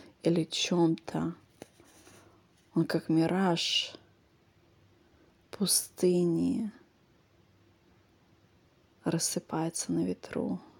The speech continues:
в крупицы разочарования, безысходности, скуки и сдавленной ненависти. Ненависти на свою слабость,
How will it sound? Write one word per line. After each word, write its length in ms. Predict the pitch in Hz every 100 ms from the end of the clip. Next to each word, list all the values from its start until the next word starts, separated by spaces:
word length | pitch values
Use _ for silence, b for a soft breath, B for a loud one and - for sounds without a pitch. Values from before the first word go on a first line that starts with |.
| B B _ _ _ _ _ _ b b b b b -
в 20 |
крупицы 600 | - 185 - 185 - 170
разочарования, 1120 | 170 156 165 - - 160 160 160 160 - - -
безысходности, 1120 | 175 165 165 - - - 156 - 170 - -
скуки 800 | 202 - - - - - - - 185 - _ _ _ _ _ _ _ _ _ _ _ _ _ _ _ B B B B B B B B
и 100 | 180
сдавленной 640 | 185 - 151 170 180 165
ненависти. 920 | 160 160 151 156 - - - - 190 180 - - _ _ _ _ B B B B -
Ненависти 640 | 175 185 185 165 165 -
на 120 | 160
свою 340 | 170 - 156 160
слабость, 1000 | - - 170 - 175 - - - -